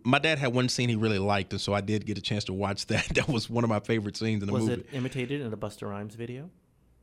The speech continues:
Speaker 1: Uh, may have been.
Speaker 2: Boom. It was probably great then.
Speaker 1: Yes, it was. So, anyway, so look, we'll come back. We'll talk about some more movies, some stuff you wanna talk about. Make sure you follow me on social media. Also, go listen to some of the previous podcasts. But we'll talk more movies and all that other great stuff another time.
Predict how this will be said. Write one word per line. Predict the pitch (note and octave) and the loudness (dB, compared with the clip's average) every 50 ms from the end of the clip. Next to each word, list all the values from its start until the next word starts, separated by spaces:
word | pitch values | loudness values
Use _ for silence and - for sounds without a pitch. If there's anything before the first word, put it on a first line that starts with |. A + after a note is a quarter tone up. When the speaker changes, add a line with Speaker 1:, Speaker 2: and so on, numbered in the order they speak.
| _ _ _ _ _ _ _ - | _ _ _ _ _ _ _ 2
Speaker 1:
Uh, | A#2 A2+ A#2+ A#2 A#2 A2+ | 2 4 4 4 2 4
may | A#2 A#2+ A#2+ C3 D#3 F3+ | 4 4 4 4 4 4
have | F3 E3+ E3 C3+ B2 A#2 A2+ | 2 2 0 0 -2 0 0
been. | B2 B2+ A#2 G2+ F2+ D2 B1+ - - - - _ - - | 2 2 2 0 -2 -4 -8 -14 -16 -20 -20 _ -4 2
Speaker 2:
Boom. | - D3+ E3+ E3 C3+ A#2 G#2+ | 6 8 8 8 6 4 2
It | G#2 | -4
was | G#2 - | -6 -4
probably | - A#2+ A2 G#2+ | -2 -2 -2 -2
great | G2+ G#2+ G#2 - | -4 -6 -8 -8
then. | - - - - - | -10 -14 -18 -4 0
Speaker 1:
Yes, | - C3+ G#2+ F2+ - - | 0 2 2 0 0 0
it | B2+ | 2
was. | C3 B2 A2+ G#2 G2 - | 4 4 4 2 4 6
So, | B3 C4+ A#3+ - - - - - | 6 6 6 2 -4 -12 -2 0
anyway, | - E4 E4+ D#4+ B3+ E3+ A3 F#3 - | 2 4 4 6 4 4 4 0 -4
so | - - A3+ G3+ F#3 F3 - - - | 0 4 4 4 4 2 -2 0 2
look, | C#3+ F3 - | 2 4 4
we'll | E3+ G#3+ G#3 | 4 4 6
come | - A3+ A3 | 6 6 6
back. | G3 G#3 G3+ G3 - | 6 4 4 2 0
We'll | - E3 | -2 2
talk | - G#3 F3+ D#3+ | 4 4 4 6
about | E3 D3+ D3+ C#3 | 6 4 4 4
some | - D3+ | 4 2
more | C#3 C3+ | 4 4
movies, | C3 C#3+ A3 A#3+ A3+ A#3 F3+ | 6 4 4 4 4 2 2
some | - F3 D3 | 2 0 2
stuff | - G#3+ F#3 - | 4 4 4 4
you | F3 B3+ | 4 4
wanna | C4+ B3 F#3 D3+ | 4 4 4 6
talk | - F3 D#3 C#3+ | 4 4 4 4
about. | - C3+ C#3 C#3 C3+ | 6 4 6 6 4
Make | C#3+ E3+ F3+ | 4 2 2
sure | - - - - - A#3+ A3+ F3 C#3+ C#3 C3+ - - - - - - | 0 0 -2 0 2 4 4 6 6 6 4 2 -2 -8 -16 -4 2
you | - F#3 G3 | 2 4 6
follow | - F#3 F3+ F3 E3 | 6 6 6 6 4
me | E3 | 4
on | D#3 C3+ C3 | 4 4 4
social | - D3 B2 - - A#2 | 4 2 2 2 4 4
media. | C#3 D#3 D#3 D#3 D3+ C#3+ | 4 4 4 4 4 4
Also, | B2 C#3 C#3+ - - C3 | 4 2 2 2 2 2
go | A#2 A#2+ | 4 4
listen | A#2+ C3 C3+ - B2 | 4 4 2 2 2
to | A#2 | 2
some | - C3 A#2 | 2 2 0
of | A2+ | 0
the | G#2+ | 0
previous | - - C#3 B2+ A2 G#2 - - | 2 2 2 2 2 0 0 2
podcasts. | - - G#3+ A#3+ F3+ - - G#3+ G3 G3 G3 F#3+ - - - - - - | 4 4 4 4 2 2 4 4 6 4 4 2 -2 -6 -12 -20 -4 0
But | - A3 | 2 2
we'll | C#4 - | 4 4
talk | - - B3+ A#3 G3+ | 6 4 4 4 4
more | G#3+ G3+ F#3 | 2 4 4
movies | F3+ G#3+ D4+ D#4 C#4 D4 C#4+ C#4 A3+ G3 | 4 4 4 4 4 2 2 2 2 2
and | G#3 A3+ | 4 4
all | B3+ C4 | 4 4
that | B3+ A#3 | 4 4
other | A#3 A3+ G#3 | 4 2 4
great | D#3 G3+ A3+ - - | 4 4 4 2 2
stuff | - - A3 G3+ - - | 4 4 4 4 4 0
another | - F3 G3 G#3 F#3 F3 | 0 2 2 2 2 0
time. | - - G#3+ G#3 G#3+ G#3+ G#3+ G#3+ | 2 4 6 6 6 6 4 2